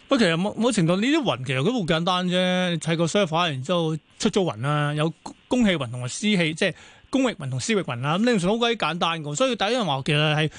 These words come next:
砌完之後喺度，即係啲客上咗嚟之後，咁我就可以等錢收，即係而家仲係定期要俾錢㗎嘛，係咪？但係都有咁大嘅市場競爭啊，裏邊仲有不停有唔同嘅嘢、新嘅發展嘅話，咁似乎做雲呢，唔係淨係話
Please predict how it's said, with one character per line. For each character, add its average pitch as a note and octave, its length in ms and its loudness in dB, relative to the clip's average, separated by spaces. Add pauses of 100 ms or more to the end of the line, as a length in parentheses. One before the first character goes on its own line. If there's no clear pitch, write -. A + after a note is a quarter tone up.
(140)
砌 - 120 -2 (120)
完 D3 100 -2
之 A#3 80 -2
後 G#3+ 100 2
喺 G#3 140 0
度， E3+ 260 0 (220)
即 - 160 0
係 F3+ 180 2
啲 G#3+ 260 2
客 F#3+ 60 -2
上 F3 240 -2
咗 G#3 80 2
嚟 D3 180 -2
之 F#3 80 0
後， F3 60 2
咁 D#3+ 160 -2
我 F#3 80 0
就 D#3+ 140 0
可 E3+ 80 0
以 F3 40 -4
等 D#3 300 -2
錢 E3 160 4
收， E3 280 0
即 F3+ 100 0
係 F3 120 2
而 - 40 0
家 G#3+ 100 4
仲 G#3 140 0
係 - 60 0
定 D#3+ 140 0
期 C3+ 100 0
要 C#3+ 60 0
俾 F#3 160 0
錢 D#3+ 180 0
㗎 E3+ 40 2
嘛， E3 120 2
係 - 20 2
咪？ C#3+ 220 0 (340)
但 A#3 160 0
係 G3 80 -6 (260)
都 F4+ 160 0
有 G3+ 340 -2
咁 A3+ 280 2
大 F#3+ 140 2
嘅 F#3 120 0
市 G3+ 140 -6
場 E3 120 0
競 F#3+ 240 2
爭 B3 160 0
啊， A3 40 2
裏 F#3+ 80 0
邊 E3 260 -4
仲 G3+ 140 0
有 F#3 80 2
不 - 100 -2
停 G#3 140 0
有 C#3+ 80 -2
唔 D#3 100 0
同 C3 140 -4
嘅 D3 80 0
嘢、 D#3 200 4
新 A3+ 220 -2
嘅 F#3 100 2
發 D3+ 200 0
展 - 240 -8
嘅 F3 120 0
話， C#3+ 120 2
咁 A3+ 320 -2
似 C4 80 2
乎 F3+ 100 2
做 F3+ 140 4
雲 D#3 260 0
呢， F3 160 0
唔 A3+ 80 2
係 E3+ 80 2
淨 D#3+ 80 2
係 - 40 0
話 D3 100 0